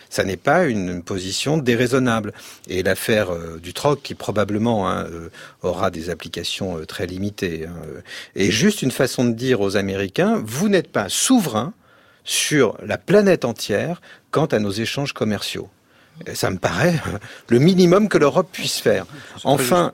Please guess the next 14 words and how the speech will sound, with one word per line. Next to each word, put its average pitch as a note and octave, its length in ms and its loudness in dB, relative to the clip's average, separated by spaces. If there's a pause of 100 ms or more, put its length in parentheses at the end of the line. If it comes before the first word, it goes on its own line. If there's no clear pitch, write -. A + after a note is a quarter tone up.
enfin, B2+ 280 0
le C3 140 6
problème A#2+ 440 0
européen, D3+ 580 0 (300)
c'est G#2 220 -2
que - 160 -4
les F#2 200 -2
Européens F#2 360 2
sont G2 200 -6
profondément G#2 540 -4
divisés D#3 460 0
dans A#2 100 -4
cette - 240 -8
affaire. - 360 -12